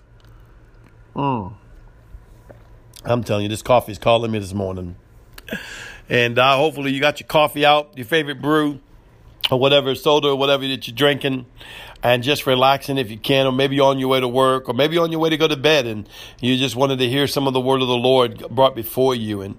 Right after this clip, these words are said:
you know, Yahweh began to speak to me today, and he said, "Persevere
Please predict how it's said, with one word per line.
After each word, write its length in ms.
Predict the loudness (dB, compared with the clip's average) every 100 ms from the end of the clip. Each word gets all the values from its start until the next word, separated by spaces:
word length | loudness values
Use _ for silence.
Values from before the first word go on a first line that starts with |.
| -18 -20 -20 -14 0
you 80 |
know, 160 | 4 4
Yahweh 380 | 4 4 4 0
began 340 | -6 -8 -6
to 80 | -6
speak 420 | -8 -4 -4 -4
to 120 | -2 -2
me 80 |
today, 340 | 0 2 2 2
and 80 | -2
he 160 | -6
said, 440 | -4 0 0 0 -12 -20 -20 -20 -8
"Persevere 960 | 2 2 2 -2 -2 0 0 0 -2